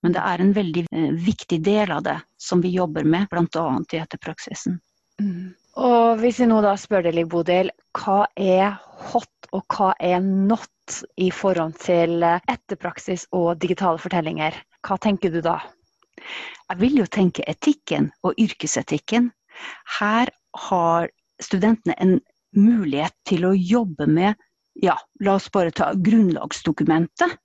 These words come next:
Speaker 1: Hvordan blir det i praksis? Hvordan ivaretar vi andre da vi diskuterer og skal utvikle oss som fagpersoner? Vi må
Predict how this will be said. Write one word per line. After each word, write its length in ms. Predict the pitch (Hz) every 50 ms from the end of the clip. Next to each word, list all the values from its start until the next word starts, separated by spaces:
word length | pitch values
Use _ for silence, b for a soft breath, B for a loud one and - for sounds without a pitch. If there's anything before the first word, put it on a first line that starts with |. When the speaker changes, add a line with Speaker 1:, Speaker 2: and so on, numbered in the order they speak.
| _ _ _ _ _ _ -
Speaker 1:
Hvordan 280 | 185 220 208 208 190 180
blir 260 | - - 240 247 233 185
det 80 | 170
i 120 | - 151 147
praksis? 580 | - - 330 - - - - - 190 - - -
Hvordan 320 | 190 254 247 277 269 254 - -
ivaretar 720 | 226 202 240 240 220 175 147 - 147 - - 170 160 156 156 165
vi 140 | 214 226 220 B B B B B B B B -
andre 460 | 226 220 208 185 156 151 180 247 285 339 B B B B _ -
da 100 | 196 170 165 160
vi 140 | 175 185 165
diskuterer 800 | 165 180 - - - 175 - - 214 220 220 226 214 180 147 139 -
og 80 | - -
skal 220 | - - - - -
utvikle 480 | 208 185 - - 151 147 - - 143
oss 80 | 147 - -
som 100 | 175 170 170
fagpersoner? 840 | - - 175 160 156 - - 151 170 - - 160 180 135 104 95 -
Vi 140 | 180 214 214
må 240 | 208 226 247 285